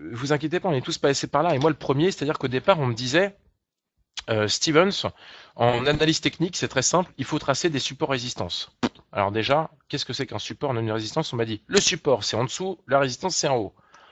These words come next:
Bon, d'accord. Alors ce que je faisais, je prenais mon outil, <clears throat> mon outil de tracé là-haut. Euh, voilà. Alors je voulais créer un support. Je dis bon bah le support, bah tiens, je, je vais le foutre. Enfin je vais le mettre, euh, euh, je sais pas, je le mets, je le mets là par exemple,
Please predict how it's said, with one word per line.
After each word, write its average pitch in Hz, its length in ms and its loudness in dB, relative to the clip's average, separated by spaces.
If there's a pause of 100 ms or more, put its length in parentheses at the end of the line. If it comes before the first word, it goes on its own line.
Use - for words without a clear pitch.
(180)
Bon, 110 200 -2
d'accord. 147 380 0
Alors 104 120 0
ce - 60 -6
que - 80 -6
je - 80 -2
faisais, 135 220 0
je 147 80 -2
prenais 113 180 -2
mon 110 240 0
outil, 120 420 -2 (480)
<clears throat> - 140 2
mon 143 340 2
outil 143 200 -2
de - 40 -16
tracé 143 380 2
là-haut. 120 340 4 (600)
Euh, 95 500 4
voilà. 117 400 0
Alors 104 140 4
je 107 80 -4
voulais 123 160 -4
créer 135 240 0
un 117 80 4
support. 139 380 -2
Je 107 80 -4
dis 101 120 -6
bon 117 140 -2
bah 101 80 -4
le 92 80 -8
support, 127 560 -6
bah 95 120 -10
tiens, 127 280 -4
je, 92 160 -10
je 90 120 -14
vais 95 80 -10
le 87 60 -14
foutre. - 420 -18 (120)
Enfin 104 160 -6
je 101 100 -4
vais 95 60 -4
le 98 60 -4
mettre, 107 320 -6
euh, 90 140 -8 (640)
euh, 85 160 -2
je 82 80 -2
sais - 100 -4
pas, 123 200 -6
je - 100 -8
le 92 80 -8
mets, 90 260 -8
je 92 140 -8
le 92 60 0
mets 110 80 2
là 170 160 4
par 113 160 -6
exemple, 135 360 -4